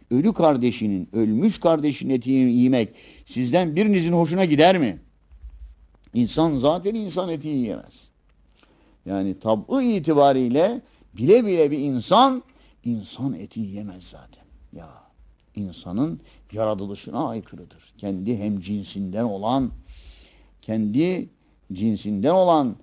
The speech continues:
herhangi bir varlığın, insanın etini yemek zaten müstekreh bir şeydir. Ama üstelik bir de ölü ise bu, ölmüş haldeyken bir ölünün etini yemek, o daha da korkunç bir şey.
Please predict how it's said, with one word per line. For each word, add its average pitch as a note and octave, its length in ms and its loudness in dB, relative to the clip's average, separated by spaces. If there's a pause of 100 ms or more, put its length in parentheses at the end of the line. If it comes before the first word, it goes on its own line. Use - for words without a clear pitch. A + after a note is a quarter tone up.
(160)
herhangi A#2 680 -4
bir A2 280 -4 (120)
varlığın, G#2 580 -2
insanın A2+ 640 -6
etini A2+ 360 -4
yemek G2+ 280 -4
zaten G2 420 -8
müstekreh F#2 680 -14
bir F2 60 -20
şeydir. - 500 -20 (1000)
Ama G2+ 200 -4
üstelik C3+ 520 -2
bir A#3+ 220 4
de C4 300 6 (420)
ölü C3+ 220 4
ise G#3+ 360 6
bu, A3 340 2
ölmüş C3 500 -2
haldeyken C#3 680 0 (180)
bir A#2+ 140 0
ölünün A2+ 360 -2
etini C3 300 -2
yemek, A#2+ 340 -2 (580)
o E2 100 -16
daha A2+ 240 -10
da A#2+ 80 -8
korkunç F2+ 520 -18
bir - 60 -20
şey. - 160 -20